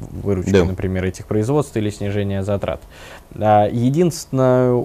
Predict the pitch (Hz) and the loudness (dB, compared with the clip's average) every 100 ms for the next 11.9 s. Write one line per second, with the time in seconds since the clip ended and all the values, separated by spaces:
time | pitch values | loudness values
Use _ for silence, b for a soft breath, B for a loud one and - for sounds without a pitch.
0 | - 156 123 107 101 - 107 123 117 110 | 0 0 2 2 0 -2 -2 0 0 2
1 | 107 110 113 107 98 - - 107 101 - | 0 0 0 -2 -4 -6 -8 -4 -4 -6
2 | 113 120 110 95 92 90 - - 101 104 | -4 -4 -4 -4 -4 -6 -8 -8 -6 -6
3 | 101 101 98 95 107 101 113 151 220 202 | -4 -2 -2 -2 0 2 2 2 0 0
4 | 175 147 - - 110 104 104 101 - 117 | 0 -2 -4 -4 -2 0 0 0 -2 -4
5 | 117 - 113 123 113 110 104 104 127 131 | -4 -6 -4 0 2 0 0 -2 -2 -2
6 | - 127 123 117 113 110 107 104 104 - | 2 4 4 4 4 4 4 4 2 0
7 | 117 107 - 101 - 131 170 160 139 120 | -2 -2 -6 -6 -4 -2 0 -2 -2 -2
8 | - - 113 - 110 104 101 98 98 95 | -4 -2 -2 0 2 4 2 -2 -2 -2
9 | 95 110 107 104 - - 113 117 113 104 | -2 -2 -2 -2 -4 -2 2 2 2 0
10 | 101 104 131 151 - 104 - - 101 101 | -2 0 -2 -4 -8 -8 -8 -10 -6 -2
11 | 117 101 95 - 120 104 98 95 92 | -2 -2 -4 -4 -4 -2 -4 -4 -6